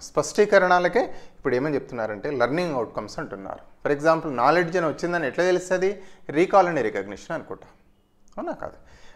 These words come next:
అదేవిధంగా అండర్స్టాండింగ్ అనేది ఒక ఆబ్జెక్టివ్, ఆబ్జెక్టివ్ యొక్క స్పెసిఫికేషన్ ఏంది? వివరించడం, వర్గీకరించడం, భేదాలను గుర్తించడం, తప్పులను గుర్తించి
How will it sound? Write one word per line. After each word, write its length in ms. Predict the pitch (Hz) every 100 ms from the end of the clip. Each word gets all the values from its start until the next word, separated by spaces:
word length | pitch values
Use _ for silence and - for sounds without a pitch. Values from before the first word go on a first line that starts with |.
| -
అదేవిధంగా 560 | 156 196 196 185 180 185 190 - - - - - 135
అండర్స్టాండింగ్ 580 | 180 196 196 175 170 151
అనేది 140 | 170 160
ఒక 60 | 117
ఆబ్జెక్టివ్, 420 | 117 117 - 98 - 131
ఆబ్జెక్టివ్ 320 | 151 190 190
యొక్క 140 | 175 165 -
స్పెసిఫికేషన్ 580 | 131 - 190 180 185 180
ఏంది? 200 | 180 185 180 - - _ _ 131
వివరించడం, 540 | 135 147 131 110 98 95
వర్గీకరించడం, 760 | 104 120 131 131 113 107 104 104 101
భేదాలను 360 | 107 131 143 131
గుర్తించడం, 500 | 113 - 101 101 95 - _ _ _ _ _ - _
తప్పులను 360 | 120 - 151 135
గుర్తించి 380 | 113 - 165 160